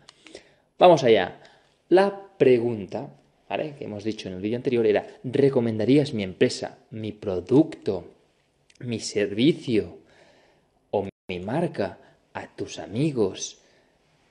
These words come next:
o familiares o conocidos de confianza que sean empresarios e emprendedores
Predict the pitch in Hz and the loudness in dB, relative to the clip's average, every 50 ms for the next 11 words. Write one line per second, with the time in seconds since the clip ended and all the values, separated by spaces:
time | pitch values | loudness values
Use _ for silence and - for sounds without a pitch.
0 | _ _ _ _ _ - 104 - - 95 90 82 85 92 95 120 131 127 104 90 | _ _ _ _ _ -4 -4 -4 -4 -10 -10 -6 -2 0 2 2 4 2 2 0
1 | - - - - - 90 85 82 - - 98 69 67 - - - 123 120 123 113 | -2 -4 -10 -6 -4 -4 -4 -4 -6 -8 -8 -8 -10 -14 -14 -4 0 2 2 2
2 | - - - - - 117 101 95 - 117 113 117 113 - - 104 - - - _ | 0 -2 -4 -2 -2 -4 -6 -6 -4 -2 -2 -2 -2 -4 -6 -8 -8 -8 -12 _
3 | _ _ _ _ _ - - - - 110 113 123 113 107 101 - - 107 110 104 | _ _ _ _ _ -8 -8 -6 -2 -2 -2 -2 -2 -2 -4 -4 0 2 2 2
4 | - - - 92 90 - 98 95 87 87 90 101 110 107 98 87 - - - - | 2 0 -4 -10 -8 -8 -8 -8 -6 -2 0 2 2 2 2 0 -4 -10 -16 -18